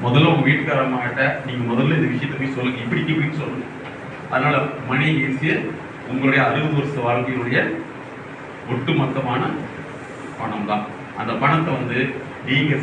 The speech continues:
சேஃப்டியா வைங்க. இன்வெஸ்ட்மெண்ட் அப்படின்னு போனீங்கன்னா, இன்னைக்கு கூட வந்து ஒவ்வொரு நாளும் செய்திகள் வருது, உங்களை மாதிரி உள்ளவங்களை குறி வச்சு தேவையில்லாத சில நிறுவனங்கள் இதுல இன்வெஸ்ட்மெண்ட், அதுல இன்வெஸ்ட்மெண்ட் பண்ணிட்டு கடைசியில வந்து இன்வெஸ்ட்மெண்டலா மாறிடுறாங்க.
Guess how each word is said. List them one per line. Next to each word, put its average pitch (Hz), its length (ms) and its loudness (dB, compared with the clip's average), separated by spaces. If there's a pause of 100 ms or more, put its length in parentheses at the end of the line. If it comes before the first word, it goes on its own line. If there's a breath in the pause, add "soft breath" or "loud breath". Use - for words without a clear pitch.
(120)
சேஃப்டியா 180 520 4
வைங்க. 117 240 2 (540)
இன்வெஸ்ட்மெண்ட் 190 760 6
அப்படின்னு 143 320 0
போனீங்கன்னா, 127 360 0 (400)
இன்னைக்கு 160 400 4
கூட 156 220 8
வந்து - 160 4 (160)
ஒவ்வொரு 175 360 4
நாளும் 180 260 6
செய்திகள் 139 400 4
வருது, 117 280 2 (340)
உங்களை 143 300 6
மாதிரி 175 200 6
உள்ளவங்களை 135 420 2
குறி 143 180 4
வச்சு 123 320 0 (680)
தேவையில்லாத 160 600 6
சில 139 160 4 (220)
நிறுவனங்கள் 139 440 4
இதுல - 240 2
இன்வெஸ்ட்மெண்ட், 147 600 4
அதுல 135 260 6
இன்வெஸ்ட்மெண்ட் 151 400 4
பண்ணிட்டு 120 400 0
கடைசியில 143 400 2
வந்து 135 160 6 (1040)
இன்வெஸ்ட்மெண்டலா 156 920 8
மாறிடுறாங்க. 117 400 4